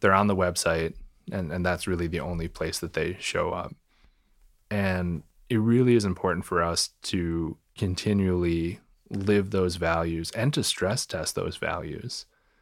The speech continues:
And one thing that we've not done a good enough job over the past couple of years is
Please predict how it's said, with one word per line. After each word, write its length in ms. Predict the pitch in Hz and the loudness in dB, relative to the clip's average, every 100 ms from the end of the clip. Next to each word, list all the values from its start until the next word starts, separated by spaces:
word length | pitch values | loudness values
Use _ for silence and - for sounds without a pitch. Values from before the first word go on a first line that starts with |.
| _ _ _ - _ | _ _ _ -20 _
And 380 | - 104 90 80 - _ | -4 0 0 -2 -8 _
one 340 | 131 117 117 123 | -6 2 4 4
thing 160 | 123 | 4
that 80 | 107 | 2
we've 180 | 92 87 | 0 0
not 300 | 90 107 113 | 2 4 4
done 140 | 95 | 0
a 80 | 87 | 0
good 140 | 82 85 | -2 -2
enough 200 | 80 - | -4 -4
job 400 | 101 80 80 80 | -2 -2 -2 -2
over 160 | 98 | -2
the 80 | 90 | -4
past 320 | - 85 82 | -4 -4 -2
couple 220 | - 85 | -4 -4
of 80 | 85 | -6
years 560 | 87 107 - 90 - - | -2 -2 -2 -4 -6 -8
is 380 | - 92 85 80 | -4 0 0 -4